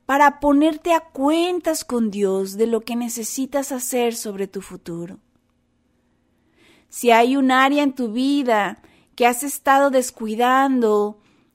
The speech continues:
o no estás haciendo lo que deberías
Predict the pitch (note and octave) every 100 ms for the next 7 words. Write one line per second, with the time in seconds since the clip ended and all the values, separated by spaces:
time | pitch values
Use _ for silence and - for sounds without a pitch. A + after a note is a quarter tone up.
0 | _ A#3+ B3 B3 C#4 D#4 D4+ - C#4+ D4
1 | C4+ C4 C#4+ D#4 D4 B3+ A3+ - A#3 A#3
2 | A3+ A3 A3 C4 C#4+ B3+ A3+ A3+ -